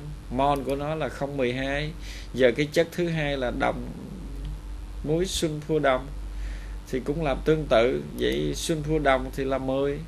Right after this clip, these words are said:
Hỏi tại sao mười? C U lên hai, S lên sáu. Chỗ C U là số hai phải không? Hai nhân hai là bốn. Chỗ S là số một thấy không em? Một nhân sáu là sáu. Sáu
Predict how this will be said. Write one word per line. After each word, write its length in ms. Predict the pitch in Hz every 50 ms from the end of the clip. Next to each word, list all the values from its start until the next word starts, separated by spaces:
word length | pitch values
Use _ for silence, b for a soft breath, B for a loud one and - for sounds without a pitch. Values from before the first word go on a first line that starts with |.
| - - -
Hỏi 120 | 147 139 147 -
tại 160 | 143 135 143
sao 180 | 139 - 160 151
mười? 380 | 147 143 139 139 139 147 151 160 B B B B B B B B B B - - - -
C 40 | 160 160 160 -
U 640 | - 151 156 156 156 160 156 156 156 156 151 151 151 151
lên 180 | 156 160 151
hai, 420 | 151 156 156 156 156 151 147 131 117 - - - - -
S 480 | 135 131 135 143 151 165 190 190 -
lên 220 | 160 143 139 135 135
sáu. 460 | - 151 139 139 139 147 165 180 - - - B B B B B B B B B -
Chỗ 140 | 117 123
C 260 | 143 151 - 147 143 156
U 180 | 139 135 139
là 120 | 135 120 110
số 200 | - - 151 151
hai 280 | 147 143 135 135 131
phải 140 | 127 139 143
không? 220 | 147 139 123 120 117 123
Hai 400 | 131 135 139 139 139 139 139 139
nhân 280 | 135 139 139 135 135
hai 380 | 131 131 131 131 131 127 123 120
là 180 | 113 107 104
bốn. 400 | 101 107 113 123 139 151 170 196 - - B B B B -
Chỗ 160 | 110 - - - 135 151 165
S 40 |
là 100 | 156 123
số 220 | 98 - - 139 143
một 380 | - 127 104 92 98 101 -
thấy 100 | - 143
không 100 | 147 147
em? 180 | 147 139 123 104 - - - - - -
Một 340 | 98 101 98 98 - -
nhân 140 | 120 120 117
sáu 340 | 113 - 127 120 123 131 147
là 100 | 135 110
sáu. 420 | 101 - - 123 110 120 131 135 - - - B B B B B B
Sáu 300 | B - - 127 123 131